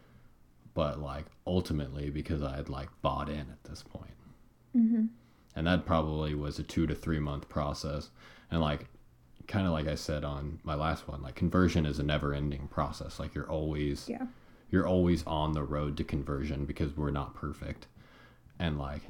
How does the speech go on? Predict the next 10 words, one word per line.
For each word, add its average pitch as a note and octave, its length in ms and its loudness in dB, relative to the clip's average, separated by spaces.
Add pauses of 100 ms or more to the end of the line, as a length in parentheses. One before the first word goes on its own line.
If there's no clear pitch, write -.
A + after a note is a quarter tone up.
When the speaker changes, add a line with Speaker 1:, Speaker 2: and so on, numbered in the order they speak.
(140)
Speaker 1:
during D#2+ 280 6
that D2+ 220 -2
period, C#2+ 300 -2
I C#2 80 -6
was D2 140 -6
just, - 180 -8
like, - 160 -12
really E2 420 4
on C#2+ 180 -2
fire C#2+ 680 2